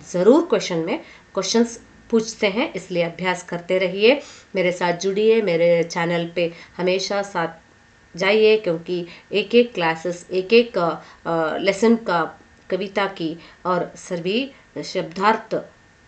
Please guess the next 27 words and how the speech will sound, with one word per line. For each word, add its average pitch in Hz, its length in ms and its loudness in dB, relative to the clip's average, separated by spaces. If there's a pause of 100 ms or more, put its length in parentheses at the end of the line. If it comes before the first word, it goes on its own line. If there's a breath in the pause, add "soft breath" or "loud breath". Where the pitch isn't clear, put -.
(800)
व्याकरण 214 440 6
विचार 202 440 2 (120)
सब 247 300 -4 (160)
कुछ 214 380 0
discuss 180 480 -8
करते 185 300 -4
हैं। 226 280 0 (260 loud breath)
Question 185 280 -4
paper 180 320 -6
कैसे 170 360 -4
attend 170 320 -4
करना 175 400 -4
है 180 220 -4 (240 loud breath)
उसके 170 240 -6
लिए 165 180 0
भी 165 140 -4
video 170 300 0
बनाया 185 380 0
है, 190 140 -6
व्याकरण 160 460 -6
के 160 160 -8
लिए 165 160 0
भी 170 140 -4
video 196 280 0
बनाया 190 280 -2
है, 190 60 -2
Subscribe 170 500 -6